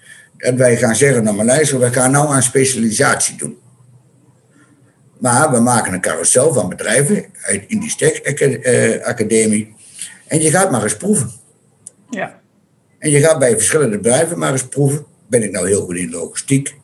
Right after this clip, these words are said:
Speaker 1: Oh, verrek. Hè? Nou, we pakken toch maar even weer een beetje jouw opleiding. Hè? Ik, ik heb rechten gestudeerd.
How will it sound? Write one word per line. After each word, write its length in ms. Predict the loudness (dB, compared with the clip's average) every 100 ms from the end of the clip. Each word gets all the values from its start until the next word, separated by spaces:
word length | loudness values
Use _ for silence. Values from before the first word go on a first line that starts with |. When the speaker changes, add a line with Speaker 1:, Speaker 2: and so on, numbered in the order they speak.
| _ _ _ -20 -20 -6
Speaker 1:
Oh, 440 | 2 2 0 -6 -10
verrek. 500 | -2 0 0 -6 -16 _ -6
Hè? 140 | -4 -4 -8 _
Nou, 160 | -12 -10
we 80 | -4
pakken 240 | -2 -2
toch 160 | 2 2
maar 120 | 4
even 240 | 2 0 -4
weer 300 | -6 -4 -4
een 80 |
beetje 260 | -2 -4 0
jouw 180 | 2 4
opleiding. 540 | 4 2 2 2 0
Hè? 220 | 0 0
Ik, 180 | -2 -6
ik 200 | -6 -8
heb 140 | -10 -2
rechten 340 | 0 2 2
gestudeerd. 600 | 0 0 -2 0 0 0